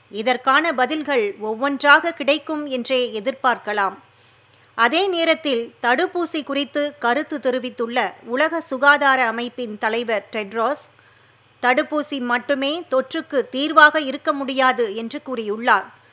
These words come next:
மக்கள் தொடர்ந்து எச்சரிக்கையோடும் சுய கட்டுப்பாட்டுடனும் இருக்க வேண்டும் என்று அவர் கருத்து தெரிவித்துள்ளார். கடந்த சில நாட்களாக தடுப்பூசியும் அதன் திறனும் தலைப்புச் செய்தியாக உள்ளது. அது எப்போது நம்மை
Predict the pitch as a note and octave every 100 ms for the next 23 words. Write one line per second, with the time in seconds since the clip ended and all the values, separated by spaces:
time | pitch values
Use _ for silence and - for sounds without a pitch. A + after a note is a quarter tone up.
0 | - _ _ A#3 B3+ C4+ F#4 F4 E4 -
1 | B3 D4 D#4+ E4 C4 A3+ - D#4 D#4 C#4+
2 | C#4 C#4 C#4 D4+ F4 - - C4+ D4+ F4
3 | C4 B3+ D#4 D4+ C#4+ C#4+ C4 C4 C4 A#3
4 | A#3 C4 C#4 C4 A#3+ B3 A3+ A3 A#3 A3+
5 | F3 - - - C4+ C4 A#3+ A#3 C4+ E4
6 | - A3 G#3+ G3+ G#3 G#3 A3+ F#3 - _
7 | _ _ _ _ _ C#4 C4 C4 B3+ C4
8 | B3 A#3+ C#4 - C#4 B3 C4 C4+ - -
9 | B3 B3 - C#4 C4 C4+ C4+ D4 - A#3
10 | B3 A#3+ A#3 C4+ C#4+ D#4 C4+ G3+ - _
11 | C4+ C#4 F4 F4 E4 D#4 C#4+ C#4 B3+ B3
12 | C#4 A#3 G#3+ G#3 F3+ - _ _ _ _
13 | _ B3 C4+ C4+ A3 A#3+ - F4+ F4+ D#4+
14 | C#4+ C4